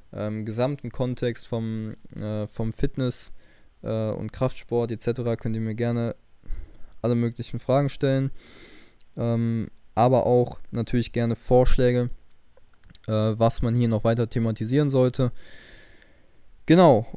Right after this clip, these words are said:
und in diesem Sinne, äh, wünsche ich euch noch eine weitere heiße Zeit, äh, im wahrsten Sinne in Deutschland.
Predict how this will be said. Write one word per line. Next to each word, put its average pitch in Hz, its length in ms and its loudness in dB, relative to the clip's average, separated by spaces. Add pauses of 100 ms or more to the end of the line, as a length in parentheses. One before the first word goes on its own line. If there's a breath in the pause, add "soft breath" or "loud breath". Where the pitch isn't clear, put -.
und 127 240 0
in 131 160 -4
diesem 156 300 0
Sinne, 147 360 2 (880 loud breath)
äh, 120 540 -2 (760 soft breath)
wünsche 139 280 -4
ich - 160 -6
euch 123 540 0 (920 soft breath)
noch 123 340 -4
eine 120 560 -4
weitere 135 760 0
heiße 139 320 -2
Zeit, 123 520 -2 (380 soft breath)
äh, 113 240 -4
im 110 220 -6
wahrsten 120 400 -2
Sinne 120 240 -6
in 104 80 -4
Deutschland. 104 560 -4